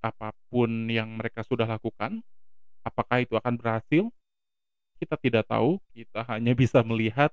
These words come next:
dan menunggu apakah memang masih ada tempat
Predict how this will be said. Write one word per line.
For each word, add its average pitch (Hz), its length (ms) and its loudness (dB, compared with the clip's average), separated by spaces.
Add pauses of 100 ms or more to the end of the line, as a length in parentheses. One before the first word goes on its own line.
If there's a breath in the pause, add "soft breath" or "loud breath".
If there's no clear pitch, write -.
dan 113 160 6
menunggu 113 640 4 (560)
apakah 117 680 -2 (140)
memang 180 480 4
masih 107 240 2
ada 113 240 4
tempat 110 400 -4